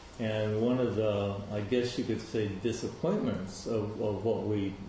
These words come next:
did during that time was we found that we, we felt that the orphanage was not preparing children, well, most of them at least,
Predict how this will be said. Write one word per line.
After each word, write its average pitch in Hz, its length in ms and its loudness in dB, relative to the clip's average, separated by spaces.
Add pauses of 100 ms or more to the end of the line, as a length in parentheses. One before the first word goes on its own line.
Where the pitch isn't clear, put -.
(120)
did 110 240 2
during 110 260 2
that 101 300 -2
time 104 340 0
was 104 220 0
we 107 140 0
found 113 560 2
that 101 260 2
we, 107 140 0
we 107 200 0
felt 120 320 0
that - 160 0
the 104 80 -4 (100)
orphanage 113 720 2
was 104 300 -2
not 110 420 0 (360)
preparing 120 680 2
children, 107 640 2
well, 113 240 2
most 123 380 4
of 101 160 2
them 92 160 0
at 87 180 -6
least, 95 280 -6